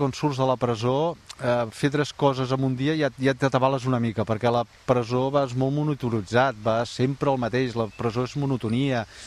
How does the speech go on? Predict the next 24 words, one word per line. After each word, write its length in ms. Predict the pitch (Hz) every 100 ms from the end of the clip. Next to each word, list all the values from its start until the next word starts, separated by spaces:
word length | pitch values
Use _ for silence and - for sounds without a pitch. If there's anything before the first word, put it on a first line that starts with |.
| - -
és 320 | 120 120 - 123
els 180 | 110
mateixos 400 | 120 123 120 143
horaris, 520 | 131 113 123 131 123 113
és 80 | 113
les 180 | 123 117
mateixes 320 | 120 120 147
dinàmiques, 460 | 120 117 135 127 113
el 100 | 110
mateix 240 | 113 127 131
espai, 240 | - 120 123
la 80 | 117
mateixa 300 | 117 113 120
gent, 160 | 92 90
no? 160 | 95 113 - - - - - -
Però 120 | 135
mira, 160 | 156 175
una 120 | 180
cosa 180 | 208 196
que 80 | 175
diem 160 | 160 147
tots 160 | 151 135
els 140 | 131
presos 720 | 139 131 120 123 113 - -